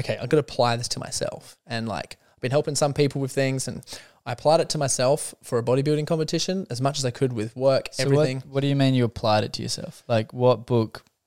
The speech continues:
Speaker 2: what kind of things did you actually tangibly take out of them and apply?
Speaker 1: I'll go through some of those in a minute. I'll specifically talk about some of the tools that I created, uh, like, I put using my program and stuff. And I'll tell you about them.
Speaker 2: Great.
Speaker 1: <laughs> I'll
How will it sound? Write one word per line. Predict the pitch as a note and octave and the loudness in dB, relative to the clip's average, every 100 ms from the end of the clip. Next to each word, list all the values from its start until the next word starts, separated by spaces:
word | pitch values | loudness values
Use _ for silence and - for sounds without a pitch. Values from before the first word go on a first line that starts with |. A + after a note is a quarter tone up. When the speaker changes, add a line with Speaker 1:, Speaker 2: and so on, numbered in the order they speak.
| _ | _
Speaker 2:
what | - C3+ | -6 -4
kind | - C3+ B2+ | 2 4 4
of | |
things | C3 B2 A2 | 2 0 -2
did | A2 A2 | -4 2
you | A#2 | 2
actually | A2 A#2+ G#2+ - - - - - _ _ _ - | 2 -2 -2 -8 -20 -20 -20 -20 _ _ _ 0
tangibly | D3 C3+ B2 A#2+ | 4 4 2 0
take | A2+ A#2+ A2+ | 2 2 4
out | A#2 A2 | 4 4
of | |
them | A2 | 4
and | G#2+ | 0
apply? | G#2+ A#2+ A2 - _ _ _ _ _ | -2 0 0 -2 _ _ _ _ _
Speaker 1:
I'll | C#3 C3+ | -4 2
go | C3+ | 4
through | C#3 A#2 | 4 -2
some | - G#2 | -6 -6
of | |
those | F2+ D#2+ | -6 -8
in | - | -10
a | |
minute. | F#2+ F#2+ - _ | -10 -10 -14 _
I'll | A2+ A2 - | -10 -8 -10
specifically | - - C3 C#3+ B2+ B2 | -10 -6 -4 -2 -2 -4
talk | A#2 B2+ A#2 | -4 -6 -4
about | G#2+ - | -4 -2
some | - C3 | -2 0
of | A#2+ A#2+ | 0 -4
the | A#2+ | -6
tools | - C3+ A2+ A#2+ A#2 | -2 -2 -2 -4 -2
that | A2+ | -2
I | A2+ | -2
created, | - A#2+ A2+ A2+ A2+ B2+ | -4 -2 -2 -2 -4 -6
uh, | A#2 | -6
like, | G#2+ A2 | -4 -4
I | A#2 | -6
put | - B2 | -6 -4
using | A#2+ A#2 | -4 -4
my | |
program | A2 A#2+ A#2 G#2 G#2+ | -2 -2 -2 -4 -8
and | |
stuff. | A2 G#2+ - | -4 -6 -4
And | A2+ | -4
I'll | C3+ | 0
tell | - D3+ C3+ | 4 4 2
you | A2+ | 0
about | G#2+ - | -6 -8
them. | - C#3 - _ - | -12 -14 -16 _ -14
Speaker 2:
Great. | - | 2
Speaker 1:
<laughs> | |
I'll | G#3 | 6